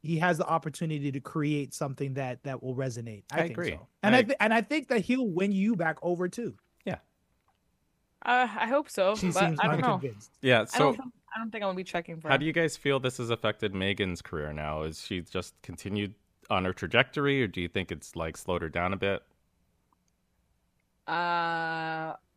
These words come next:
Speaker 1: career to begin with. So I, I, I feel, I personally feel like it hasn't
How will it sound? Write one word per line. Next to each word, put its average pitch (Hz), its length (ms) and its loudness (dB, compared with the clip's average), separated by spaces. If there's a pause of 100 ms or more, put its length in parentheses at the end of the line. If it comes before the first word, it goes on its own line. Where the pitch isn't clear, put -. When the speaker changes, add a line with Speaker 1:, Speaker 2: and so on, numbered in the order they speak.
(200)
Speaker 1:
career 139 560 0
to 143 120 -6
begin 120 400 -4
with. 101 200 -16
So 104 440 -14
I, 160 340 4
I, 185 160 6 (120)
I 214 200 4
feel, 254 360 0
I 196 100 2
personally 233 440 0
feel 208 240 0
like 170 200 0
it 156 80 0
hasn't 165 580 -2